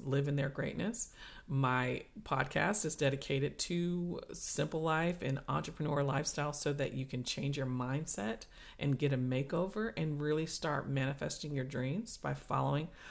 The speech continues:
the seven-step formula. Like, everything has a place, everything has a meaning. And once you realize who you are and what your greatness is, you can dive into it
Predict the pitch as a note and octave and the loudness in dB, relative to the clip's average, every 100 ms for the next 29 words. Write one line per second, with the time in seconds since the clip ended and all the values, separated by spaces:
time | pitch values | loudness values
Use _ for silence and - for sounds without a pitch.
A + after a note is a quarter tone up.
0 | - - C#3 - B2+ C3 C3+ C3 - - | -14 -2 2 4 4 2 2 -2 -4 0
1 | C#3+ D#3+ F#3+ A3+ C4 D#3+ - F3+ G#3+ A#3 | 0 2 0 0 0 -2 2 4 4 2
2 | C4+ A#3+ G#3 G#3 F3+ - D#3 F3 F3 D3+ | 0 2 2 2 -2 0 0 2 0 0
3 | D#3+ D#3+ D#3+ D3 C#3 C3+ C#3 D3 E3+ G3+ | 0 -2 -2 -2 0 2 2 2 0 -4
4 | - - - - F3+ F3 F3 G#3 G#3+ B3 | -6 -16 -6 0 2 4 4 2 0 -2
5 | A#3+ F#3+ E3 E3+ G3+ G3 D3+ D3 D3 - | -2 -2 2 4 6 6 4 2 -2 -4
6 | G3+ F#3+ F3 D#3 D3+ C#3+ C3+ C#3 C3+ C#3 | -2 0 4 4 4 4 2 0 2 0
7 | C3+ - B2 - C#3+ - E3+ G#3 - - | 0 -2 -4 -2 -4 -2 -2 -2 -4 -10
8 | - - C#3 C#3+ C#3+ D3+ C#3 C#3+ C#3 C3 | -16 -4 2 2 2 2 2 2 0 0
9 | C#3 D3+ E3+ G#3+ F3 C3 - | 0 0 0 0 0 0 -2